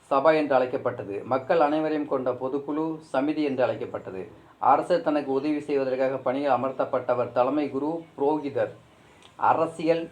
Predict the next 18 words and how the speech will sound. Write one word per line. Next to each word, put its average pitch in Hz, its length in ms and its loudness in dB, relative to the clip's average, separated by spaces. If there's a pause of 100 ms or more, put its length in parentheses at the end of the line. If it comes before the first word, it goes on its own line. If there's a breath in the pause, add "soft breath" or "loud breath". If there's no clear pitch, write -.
பொருளாதாரம், 147 600 4
இராணுவம் 127 440 2
தொடர்பான 123 300 -2
விஷயங்களில் 135 580 -4
அரசனுக்கு 120 500 -4
உதவி 127 280 -4
செய்தவர் 131 440 -2 (480)
சேனானி. 151 560 2 (960)
பின்வேத 156 540 2
காலத்தில் 135 540 0 (140)
பல 127 160 4 (360)
ஜனாக்கள் 147 600 2
அல்லது 123 320 0 (440)
இனக்குழுக்கள் 139 680 0 (580)
இணைக்கப்பட்டு 151 800 0
உருவானவை 139 580 2 (800)
ஜனபதங்கள், 139 720 2 (340)
ராஷ்டிரங்கள். 127 680 0